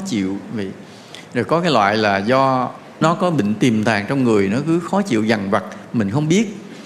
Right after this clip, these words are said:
Nó cũng là loại nghiệp của nó, mà cũng là loại nợ của mình. Chỉ có trường hợp thứ ba là có một bậc thánh tăng đầu thai vô, ông cứ khóc cho tới khi nào bắt ông quăng vô chùa, ông hết khóc.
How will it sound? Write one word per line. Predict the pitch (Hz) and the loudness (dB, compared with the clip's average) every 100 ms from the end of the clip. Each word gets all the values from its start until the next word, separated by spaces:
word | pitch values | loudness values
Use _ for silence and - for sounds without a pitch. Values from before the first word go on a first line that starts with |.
| - - - - - | -20 -20 -20 -18 -6
Nó | 156 | -2
cũng | 156 151 | 0 2
là | |
loại | 110 104 | 2 2
nghiệp | 110 117 113 123 | 4 4 2 2
của | 135 | 2
nó, | 151 170 | 2 2
mà | 113 | 0
cũng | 101 131 | 0 2
là | 117 | 2
loại | 101 101 | 0 0
nợ | 107 92 92 110 | 0 2 0 0
của | 131 | 0
mình. | 110 87 - - - - - - - - | 0 -2 -8 -16 -20 -20 -20 -20 -20 -8
Chỉ | - 110 | -2 -2
có | 156 | 0
trường | - 120 | 0 0
hợp | 104 | 0
thứ | 156 | 2
ba | 151 131 131 120 - - - - | 2 2 2 -2 -8 -16 -12 -2
là | 110 95 | -2 0
có | 123 | 0
một | 117 | 0
bậc | 107 95 | 2 0
thánh | - 147 165 | -2 -2 0
tăng | 131 127 | 0 2
đầu | 104 | 2
thai | 101 127 123 | 2 0 0
vô, | 120 120 | 2 2
ông | 120 131 | 2 -2
cứ | 156 | -2
khóc | 185 185 | -2 -2
cho | - | -2
tới | - | -2
khi | 143 | 0
nào | 120 101 | 2 2
bắt | - - | 0 -4
ông | 139 | -2
quăng | 131 123 | 0 2
vô | 123 | 0
chùa, | 127 110 | 2 4
ông | 95 110 | 4 2
hết | 139 135 | -2 -2
khóc. | 147 - | -4 -6